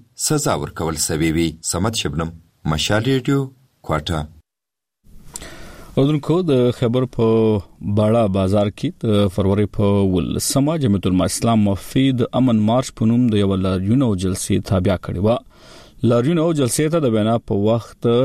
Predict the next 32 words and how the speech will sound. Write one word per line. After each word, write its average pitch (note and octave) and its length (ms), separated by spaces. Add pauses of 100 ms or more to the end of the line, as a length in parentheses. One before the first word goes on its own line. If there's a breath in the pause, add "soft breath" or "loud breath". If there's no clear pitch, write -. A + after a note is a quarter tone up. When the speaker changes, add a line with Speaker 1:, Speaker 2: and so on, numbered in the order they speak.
(160)
Speaker 2:
سیاسي G#2 520
مشرانو A2+ 580
او - 80
فعالانو A2 460
ویلي C3 300
چې - 280
دوی A2+ 240 (120)
د - 20 (640 loud breath)
موجوده G#2 560
بدامنۍ G2+ 600 (140)
اندېښمن G2 400 (100)
کړي G2+ 260 (380)
او G#2+ 80
په A#2+ 180
کار D3+ 240
ده D#3 140
ریاستي A#2+ 540
ادارې G#2 360
خلکو A2+ 220 (100)
ته A2+ 100
تحفظ G#2 520
ورکړي. G#2+ 360 (460 loud breath)
په D3 80
خبر F3 220
کې G#3 220
امنیتي D#3 520
ځواکونو D#3 420
او E3+ 80
پولیسو C3+ 380
ویلي C3 240
چې C3 140 (120)
په A2 320